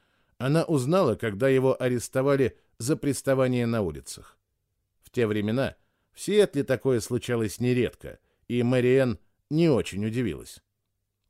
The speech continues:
Он объяснил, что в перерывах между их встречами – ему необходим секс, и проститутки неплохой выход.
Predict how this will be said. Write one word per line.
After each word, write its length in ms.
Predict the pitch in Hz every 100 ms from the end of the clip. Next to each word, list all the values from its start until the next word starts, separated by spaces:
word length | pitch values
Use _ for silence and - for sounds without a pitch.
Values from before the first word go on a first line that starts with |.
| -
Он 180 | 123 131
объяснил, 520 | 127 131 120 180 160
что 220 | - 147
в 60 | -
перерывах 560 | 139 147 131 101 -
между 300 | 117 113 98
их 160 | 120 -
встречами – 640 | - 160 180 - 98 71 - _ _ -
ему 320 | 101 170 208
необходим 580 | 185 170 - 156 156 139
секс, 500 | - 143 143 - - _ _ _
и 140 | 139 135
проститутки 760 | - 139 - 156 - 208 -
неплохой 520 | 175 147 135 - 110
выход. 400 | 85 65 - -